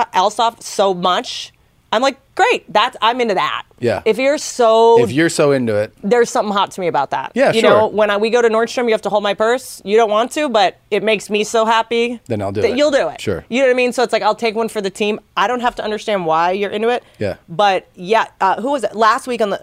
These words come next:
Speaker 1: podcast, we did, uh, Benton explain that the G spot for men, which I knew in the butt, you know, but I don't know how to do that to a guy.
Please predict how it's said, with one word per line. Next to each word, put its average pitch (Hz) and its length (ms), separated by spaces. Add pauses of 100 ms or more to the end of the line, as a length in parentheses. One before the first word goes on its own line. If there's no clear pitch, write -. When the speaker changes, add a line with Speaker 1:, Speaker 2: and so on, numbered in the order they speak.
Speaker 1:
podcast, 190 540
we 202 200
did, 180 420
uh, 175 240
Benton 196 320
explain 185 440
that 175 180
the 190 100
G 180 360
spot 220 280
for 208 100
men, 185 440
which 220 100
I 269 60
knew 277 200
in 196 200
the 185 80
butt, 180 440 (840)
you 208 100
know, 185 220
but 180 460
I 190 180
don't 214 220
know 185 240
how 185 100
to 170 80
do 175 320
that 160 300
to 175 140
a 160 40
guy. 143 480